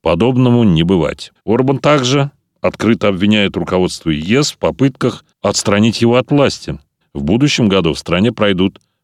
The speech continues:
парламентские выборы. Партия нынешнего лидера вполне может их и проиграть,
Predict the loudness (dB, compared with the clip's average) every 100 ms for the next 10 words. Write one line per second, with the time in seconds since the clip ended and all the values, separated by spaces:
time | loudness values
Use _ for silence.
0 | _ -2 0 2 0 -4 -4 0 2 2
1 | 0 -2 -6 _ _ -2 0 2 2 2
2 | 0 0 2 4 2 0 -2 -2 -2 0
3 | 2 2 0 -2 -4 -4 -2 0 0 -2
4 | -4